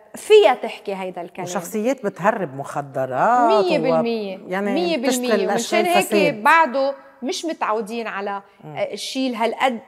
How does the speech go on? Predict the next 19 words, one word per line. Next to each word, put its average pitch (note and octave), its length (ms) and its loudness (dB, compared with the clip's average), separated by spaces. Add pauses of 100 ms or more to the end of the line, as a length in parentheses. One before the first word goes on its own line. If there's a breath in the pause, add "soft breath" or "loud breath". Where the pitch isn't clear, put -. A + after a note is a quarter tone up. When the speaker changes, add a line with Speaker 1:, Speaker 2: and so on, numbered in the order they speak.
(240)
Speaker 1:
حقيقي A#3+ 680 0
إنك A3+ 260 -4
تشوفيه B3+ 720 -6 (160)
بطريقة A3+ 460 -2
Speaker 2:
مم. D3 140 -10
Speaker 1:
تعاطي D4 540 4
المخدرات، G#3+ 1040 -4
بطريقة A3 680 -6
ال-، A3+ 200 -10 (340 soft breath)
فعلا D#4+ 480 4
الشارع، B3 680 0
بالولاد G#3 400 -2
اللي B3+ 120 0
عم A#3 180 2
يشحدوا B3 400 -4
على A3 140 -2
الطرقات A#3+ 640 -2
وكيف A3+ 260 -10
ظروفهم، A#3+ 680 -8